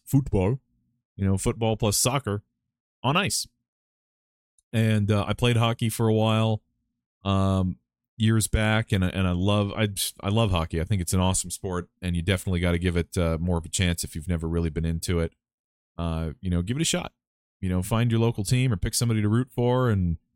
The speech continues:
and, um, you know, throw some games on.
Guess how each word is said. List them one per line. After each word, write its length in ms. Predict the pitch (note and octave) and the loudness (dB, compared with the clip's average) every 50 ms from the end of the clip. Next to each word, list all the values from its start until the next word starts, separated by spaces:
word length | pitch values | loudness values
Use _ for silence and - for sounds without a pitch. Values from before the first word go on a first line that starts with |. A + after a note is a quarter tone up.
| _ _ _ _ _ _ _ _ | _ _ _ _ _ _ _ _
and, 520 | F#2+ F#2+ F#2+ F#2+ F#2 F#2 F2+ F2+ F2 E2 | 0 2 2 4 4 2 2 2 2 2
um, 460 | G2 F#2 F2+ F2+ F2 E2+ E2+ E2 D#2+ - - _ _ _ _ _ _ _ | 2 2 4 2 2 2 2 0 -2 -4 -8 _ _ _ _ _ _ _
you 120 | - G2 F#2+ | -2 0 2
know, 140 | G2+ A#2 A2 | 2 2 0
throw 200 | - - C#3+ C3+ | 0 0 0 0
some 160 | - A3 F#3+ | 0 -2 -4
games 300 | G3+ G3+ G#3+ G3+ C#3 B2+ | -6 -4 -2 0 2 2
on. 240 | G#2 F2 D#2+ D#2 | 2 2 0 -2